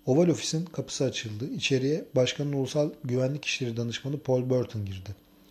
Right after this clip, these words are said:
"Beni istemişsiniz efendim." Başkan koltuğu götü-, gösterdi. "Otur Paul." Burton'a baktı. Son birkaç günde yaşadığı endişe yüzünden kırışıklıklar oluşmuştu. "Ne düşünüyorsun Paul?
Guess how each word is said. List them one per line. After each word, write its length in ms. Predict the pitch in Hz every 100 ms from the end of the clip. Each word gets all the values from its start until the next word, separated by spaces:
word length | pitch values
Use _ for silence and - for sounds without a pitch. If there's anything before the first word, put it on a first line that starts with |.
| - -
"Beni 140 | 131
istemişsiniz 540 | 156 - 113 107 117 107
efendim." 360 | 101 104 98 - _ _ _ - -
Başkan 360 | 123 123 180 170
koltuğu 400 | 147 135 147 135
götü-, 340 | 113 - 120
gösterdi. 560 | 123 104 113 101 92 92 - -
"Otur 160 | -
Paul." 220 | - 110 95 - _ _ _ _ _ - _ - - _ - -
Burton'a 400 | 139 151 147 110
baktı. 340 | 101 98 104 98 - _ - - - _
Son 260 | - 143 156
birkaç 420 | 160 196 190 -
günde 280 | 120 120 131
yaşadığı 380 | 131 135 131 135
endişe 340 | 127 131 160
yüzünden 460 | 127 120 123 160 - _ _
kırışıklıklar 640 | 135 127 - - 135 139
oluşmuştu. 600 | 120 107 - 104 - 104 - - _ _ - _ - - - - _ - - _ -
"Ne 120 | 156
düşünüyorsun 580 | 190 127 120 113 - 113
Paul? 200 | 120 147